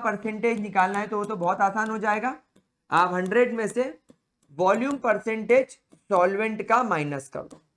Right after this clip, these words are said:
कोई ज्यादा बड़ी बात नहीं है। ये हमारा क्वेश्चन हो गया यहाँ पर खत्म,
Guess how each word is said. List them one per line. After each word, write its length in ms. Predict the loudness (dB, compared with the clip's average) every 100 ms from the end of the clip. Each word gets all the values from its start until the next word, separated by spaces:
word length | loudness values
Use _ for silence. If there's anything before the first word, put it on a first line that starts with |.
| _ _ _ _ _ _ -4
कोई 180 | 0 2
ज्यादा 260 | 2 2
बड़ी 200 | 0 0
बात 220 | 2 2 0
नहीं 120 | -6
है। 60 | 0
ये 140 | 2
हमारा 320 | 4 4 4
क्वेश्चन 400 | 4 0 -2 -2
हो 80 | -2
गया 140 | 0
यहाँ 180 | 0 0 0
पर 100 | 0
खत्म, 360 | -2 -2 -4